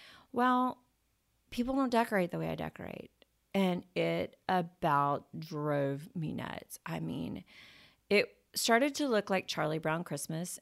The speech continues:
and, you know, tinsel in all the <laughs> wrong places and just not very well done. And, uh, I couldn't handle it.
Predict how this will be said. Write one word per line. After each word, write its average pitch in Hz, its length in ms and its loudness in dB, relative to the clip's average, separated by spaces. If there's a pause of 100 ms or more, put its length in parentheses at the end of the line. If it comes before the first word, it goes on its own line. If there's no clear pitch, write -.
and, 170 360 -2
you 208 80 -4
know, 170 220 -4
tinsel 185 500 -2
in 170 100 0
all 156 160 2
the 165 80 -2
<laughs> - 20 -2
wrong 180 260 0
places 160 640 -2
and 160 220 -4 (340)
just 269 400 2 (460)
not 175 680 6
very 160 240 2
well 147 240 0
done. 165 500 -2 (960)
And, 175 400 0
uh, 165 300 -2 (720)
I 170 100 -6
couldn't 185 280 -4
handle 202 320 0
it. 139 140 -8